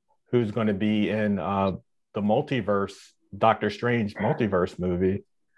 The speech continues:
So, and we even had Torres in The Falcon and the Winter Soldier, who actually becomes Falcon in the comics. So we got a lot of good stuff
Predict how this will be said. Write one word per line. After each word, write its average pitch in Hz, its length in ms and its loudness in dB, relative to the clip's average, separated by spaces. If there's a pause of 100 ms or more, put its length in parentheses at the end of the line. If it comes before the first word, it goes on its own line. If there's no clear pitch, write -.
(360)
So, 113 400 0 (100)
and 113 240 0
we 123 160 2
even 123 160 0
had 113 200 0
Torres 110 840 -2 (100)
in 107 80 0
The 104 80 -2
Falcon 110 300 4
and 113 120 0
the 110 40 -2
Winter 107 220 0
Soldier, 113 460 -2
who 107 120 -2
actually 101 340 0
becomes 104 480 -2
Falcon 107 440 -2
in 95 100 -2
the 90 80 -4
comics. 104 720 -2 (640)
So 113 280 0
we 143 140 0
got 139 160 0
a 123 40 0
lot 110 380 0
of 95 120 -6
good 107 220 0
stuff 98 380 2